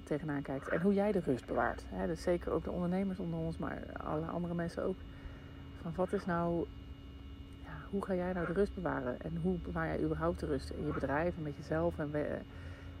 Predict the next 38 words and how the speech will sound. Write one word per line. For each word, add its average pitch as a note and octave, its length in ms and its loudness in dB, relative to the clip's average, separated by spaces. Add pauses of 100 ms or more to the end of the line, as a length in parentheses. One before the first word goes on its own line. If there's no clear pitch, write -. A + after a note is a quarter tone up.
hè, F#3 160 -4
dat, - 240 -8 (580)
van D#3 100 0
een D#3+ 100 -2
afstandje - 420 -2
kunnen D3+ 200 -2
kijken - 360 -2
naar E3+ 120 -2
jezelf, D#3 400 0
van - 100 -6
een - 60 -2
afstandje - 440 -4
kunnen D#3+ 200 -2
kijken D#3 280 -2
naar E3 120 0
je E3 80 2
bedrijven. D#3 600 0 (680)
En, D#3+ 220 2
eh, D#3 640 -2
en F3 40 2
de F3 80 4
juiste E3+ 300 0
keuzes D#3+ 360 2
maken. D3 380 -2
Eigenlijk F3+ 420 0 (140)
geloof D#3 240 2
ik F3+ 100 -8
ook D#3 160 -2
de - 80 -4
juiste D#3 320 0
keuzes D#3 360 0
kunnen D#3+ 240 -2 (400)
alleen E3 400 2
maar C#3 120 2
voortkomen - 560 -2
uit - 180 -2 (160)
echt, - 340 -6 (1040)
nou, G3 160 -4